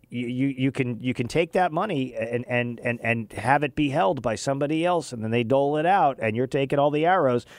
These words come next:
but the money is still flowing in one way or another. I, I, to me, it's, to me, it just feels like it would be so much easier. Guy's got a law degree, guy's got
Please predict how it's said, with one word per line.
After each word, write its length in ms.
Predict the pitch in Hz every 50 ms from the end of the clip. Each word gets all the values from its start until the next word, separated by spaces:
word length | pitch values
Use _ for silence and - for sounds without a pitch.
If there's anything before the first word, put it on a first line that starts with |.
| - - -
but 120 | - 107 -
the 80 | 107
money 280 | 101 113 135 151 160 156
is 100 | 156 -
still 220 | - - 170 170
flowing 440 | 156 - 160 160 180 202 175 131 113
in 220 | 110 110 110 110 110
one 200 | 127 143 156 151
way 180 | 151 156 156
or 140 | 156 151 147
another. 340 | 139 135 160 - 131 110 104
I, 340 | 107 113 123 - 123 123 - - _ 135
I, 100 | 135 131
to 140 | - - 123
me, 200 | 131 156 180 -
it's, 340 | 117 - - - - - _ _ _ _ _ _ _ _ _ _ _ _ - _ _ _
to 100 | - 120
me, 200 | 131 160 175 160
it 60 | 123
just 200 | - 139 - -
feels 400 | - - 147 143 139 123 - -
like 200 | 127 117 110 -
it 40 | 127
would 140 | 113 110 104
be 100 | 113 107
so 260 | - - - 139 143
much 220 | 147 139 117 -
easier. 680 | - - 127 127 131 120 - 123 117 104 98 95 95 95 -
Guy's 180 | 127 135 143
got 160 | - 160 151 131
a 40 |
law 260 | 110 104 101 107 123 120
degree, 560 | 104 117 101 107 110 113 117 117 117 113 113
guy's 320 | 113 107 113 120 123 110
got 260 | - 131 127 120 113